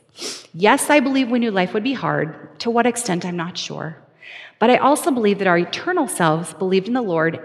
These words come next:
and believed in us to face this earth life and come out on top. Whenever my mortal mind starts to doubt, I remind myself of this experience and I trust the eternal Tiffany, who, with a grander perspective,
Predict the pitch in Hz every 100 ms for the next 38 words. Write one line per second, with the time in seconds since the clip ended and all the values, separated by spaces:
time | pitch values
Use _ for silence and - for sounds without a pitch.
0 | - 254 269 214 180 175 - 190 185 175
1 | - 156 143 - - - _ _ _ -
2 | - 214 214 - 277 - 165 - 147 156
3 | - 202 190 202 185 156 156 151 156 147
4 | - _ _ _ - - 170 185 190 254
5 | 269 247 214 226 226 226 220 202 196 -
6 | 262 - 147 - - - _ - 190 190
7 | 180 185 214 220 208 202 185 185 233 -
8 | 156 156 151 - 185 175 - - 160 -
9 | - 170 156 160 - 330 277 - 156 -
10 | - - - - - _ - 208 151 254
11 | - 175 175 165 151 170 196 240 269 285
12 | - - - 135 143